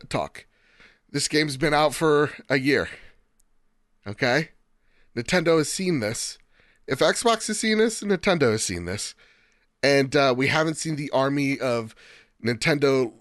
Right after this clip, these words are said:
you know, lawyers at Palworld's door yet. Not saying they can't Steel Team six it overnight, but we haven't seen it yet. So maybe we could stop pretending to be copyright lawyers. Okay?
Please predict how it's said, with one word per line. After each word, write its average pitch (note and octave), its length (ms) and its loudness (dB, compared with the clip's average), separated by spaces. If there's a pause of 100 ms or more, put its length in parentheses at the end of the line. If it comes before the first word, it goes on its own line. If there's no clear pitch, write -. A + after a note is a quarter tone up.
you B2 160 -4
know, A2 160 0
lawyers A2+ 800 -2 (140)
at G#2 340 0
Palworld's G#2 600 -4
door F#2+ 240 -6
yet. A#1 240 -16 (640)
Not - 180 0
saying F#3+ 220 4
they F#3 80 4
can't F#3 260 0
Steel F#3+ 220 2
Team F#3 200 -2
six - 300 -2
it C#3 100 0
overnight, C3 520 -2 (1160)
but - 320 0
we B2 120 -4
haven't A#2+ 320 -2
seen D#2+ 180 -10
it - 140 -20
yet. - 160 -20 (500)
So G#2 640 -2 (400)
maybe D#3 300 0
we E3 120 -6
could D3+ 160 -4
stop - 280 0
pretending A2 400 -6
to F#2 80 -10
be F2+ 100 -14
copyright F#2+ 580 -6
lawyers. C2 520 -10 (1500)
Okay? D3+ 320 -2